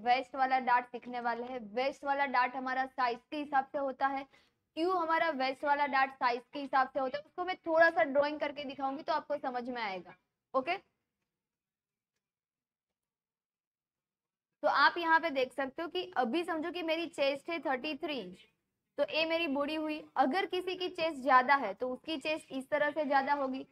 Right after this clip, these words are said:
अगर किसी की चेस्ट इससे भी ज्यादा है तो उसकी चेस्ट इस तरह से होगी। ये आप सबको पता है कि बॉडी की साइज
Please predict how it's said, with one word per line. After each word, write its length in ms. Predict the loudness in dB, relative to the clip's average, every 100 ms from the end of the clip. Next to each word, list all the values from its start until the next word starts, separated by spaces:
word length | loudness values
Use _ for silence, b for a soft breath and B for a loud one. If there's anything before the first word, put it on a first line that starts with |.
| _ _ _ 4
अगर 280 | 4 4
किसी 320 | 2 -2 -2 -4
की 160 | -4
चेस्ट 320 | -2 -2 -2 -4
इससे 320 | -8 -6 -4 -2
भी 140 | 0
ज्यादा 320 | 4 6 6 4
है 120 | 2
तो 140 | 0 -4
उसकी 220 | -4 -4
चेस्ट 300 | -2 -2 -4
इस 180 | -8 -4
तरह 200 | -2 -2
से 140 | -4
होगी। 180 | -8 -6 2
ये 60 |
आप 180 | 4 4
सबको 240 | 0 -2 -2
पता 240 | -2 0
है 60 | -2
कि 120 | -2
बॉडी 340 | -2 -2 -2 -4
की 140 | -4
साइज 300 | 2 2 2